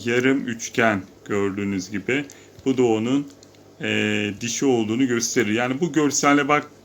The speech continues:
hatta ekran görüntüsünü çekin bu fotoğrafın, e, bu videonun. Bu sizin dişi erkek ayrımınızda en büyük anahtar olacaktır. Erkeklerde böyle bir toplu iğne gibi bir şey var.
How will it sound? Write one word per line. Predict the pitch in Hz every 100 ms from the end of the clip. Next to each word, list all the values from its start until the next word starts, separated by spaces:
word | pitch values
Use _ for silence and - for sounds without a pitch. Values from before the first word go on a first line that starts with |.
| - -
hatta | 127 -
ekran | 135 127 151 147 139
görüntüsünü | 143 135 135 151 139
çekin | 151 143 135
bu | 113
fotoğrafın, | 113 107 113 104 104 143 175 - - - - - -
e, | 107 107
bu | 113 113
videonun. | 110 104 104 104 147 208 - - - - -
Bu | 156
sizin | 147 135 131 160 131
dişi | 131 156
erkek | 143 143 156 143
ayrımınızda | 139 131 127 131 123 139
en | 139 127
büyük | 135 135
anahtar | 131 127 - 131
olacaktır. | 120 107 110 104 101 151 180 - - - - - -
Erkeklerde | 139 139 147 135 135 127 120 127
böyle | 127
bir | 127
toplu | 131 143 135 147
iğne | 139 135
gibi | 123 117 110
bir | 113
şey | - 156 143
var. | 147